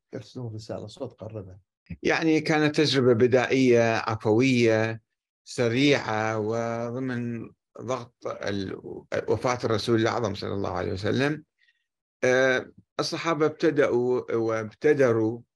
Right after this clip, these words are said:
Speaker 2: وبادروا لكي يقيموا نظاما معينا ويكتبوا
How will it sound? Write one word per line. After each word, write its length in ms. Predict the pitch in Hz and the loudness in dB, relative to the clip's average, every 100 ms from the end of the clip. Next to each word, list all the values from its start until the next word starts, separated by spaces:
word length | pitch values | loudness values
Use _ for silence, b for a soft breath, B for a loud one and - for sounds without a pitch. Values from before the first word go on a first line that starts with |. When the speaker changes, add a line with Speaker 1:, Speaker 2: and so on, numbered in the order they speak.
| _ _ _ _ _ | _ _ _ _ _
Speaker 2:
وبادروا 720 | 107 101 135 139 120 110 117 131 | -8 -4 -2 0 0 -2 -6 -8
لكي 680 | 127 - 139 143 143 143 | -8 0 0 0 -4 -4
يقيموا 800 | - - 165 165 147 143 147 143 - _ - | -6 -2 -2 -2 -2 -4 -4 -8 -14 _ -6
نظاما 440 | 113 123 131 120 | -2 0 2 2
معينا 680 | 110 90 131 160 151 143 143 | 0 -2 -2 0 -2 -2 0
ويكتبوا 1000 | 139 147 143 175 190 190 156 160 170 | 0 0 0 -2 -2 -8 -6 -4 -4